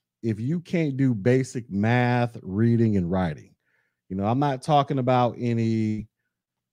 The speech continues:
I'm not talking about any calculus. I'm not talking about students need to go out here and know how to do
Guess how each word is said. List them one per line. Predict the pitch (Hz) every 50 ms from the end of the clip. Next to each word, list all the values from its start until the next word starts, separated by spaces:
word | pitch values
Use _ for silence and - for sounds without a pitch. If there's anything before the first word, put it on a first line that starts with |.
| _ _ _ -
I'm | - 95 127
not | 143 139 123 -
talking | - 151 143 139 - - 139
about | 131 131 127 127 117 - -
any | 127 127 123 123 120 117 107
calculus. | - - - 139 123 123 131 123 - - 123 120 120 120 120 117 117 117 113 117 - - - - - - - - _ _ _ _ _ _ _ _ _ _ _ _ _ _ _ _ _ _ _ -
I'm | 98
not | 107 123 127 117 110
talking | - 151 135 135 120 135 127
about | 127 127 123 123 - -
students | - - - 135 131 123 117 110
need | 120 120 123 120
to | 113 107
go | 98 120
out | 123 123 120 110 107
here | 117 120 120 120
and | 110 107
know | 113 117 117
how | 117 120
to | 110 104 98
do | 92 110 117 113 113 113 110 107 104 104 104 104 -